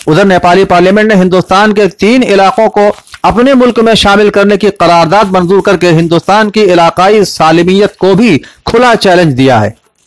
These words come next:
दूसरा मजमून नवाब अली अख्तर का बउनवान "क्या अब लोगों को मरने के लिए छोड़ दिया जाएगा?" शाये हुआ है, जिसमें आप लिखते हैं कि जैसे जैसे मुल्क में जांच में इजाफा हो रहा है, मरीजों की तादाद भी बढ़ती जा रही है। ये तादाद चंद हजार में नहीं बल्कि लाखों में हो गई है।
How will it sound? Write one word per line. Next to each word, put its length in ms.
दूसरा 260
मजमून 300
नवाब 260
अली 160
अख्तर 320
का 140
बउनवान 500
"क्या 240
अब 240
लोगों 300
को 160
मरने 420
के 100
लिए 180
छोड़ 340
दिया 160
जाएगा?" 420
शाये 280
हुआ 180
है, 80
जिसमें 260
आप 120
लिखते 240
हैं 140
कि 80
जैसे 360
जैसे 300
मुल्क 280
में 220
जांच 320
में 100
इजाफा 340
हो 140
रहा 240
है, 120
मरीजों 300
की 120
तादाद 380
भी 80
बढ़ती 300
जा 140
रही 220
है। 100
ये 100
तादाद 420
चंद 280
हजार 320
में 100
नहीं 160
बल्कि 280
लाखों 400
में 100
हो 140
गई 160
है। 120